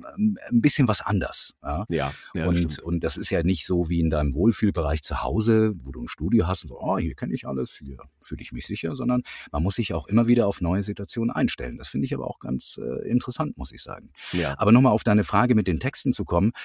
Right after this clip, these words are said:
Speaker 2: Ja.
Speaker 1: ähm, äh, es ist wirklich so, ähm, man kann das jetzt nicht pauschal sagen, aber, ähm, die Schlagfrequenz, ähm, der Produktionen im Fernsehen hat schon zugenommen. Ähm, und die Menge, die produziert wird für die speziellen Sender,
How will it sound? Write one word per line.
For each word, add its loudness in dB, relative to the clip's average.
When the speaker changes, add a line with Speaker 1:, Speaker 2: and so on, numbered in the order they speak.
Speaker 2:
Ja. 2
Speaker 1:
ähm, 8
äh, -12
es 0
ist 0
wirklich 8
so, 6
ähm, 8
man 4
kann 4
das 4
jetzt 0
nicht 4
pauschal 2
sagen, 4
aber, 4
ähm, 6
die 0
Schlagfrequenz, 2
ähm, 4
der 4
Produktionen 0
im 0
Fernsehen 2
hat -2
schon 2
zugenommen. 2
Ähm, 4
und 2
die 0
Menge, 8
die 2
produziert 2
wird -2
für -4
die 0
speziellen 4
Sender, 8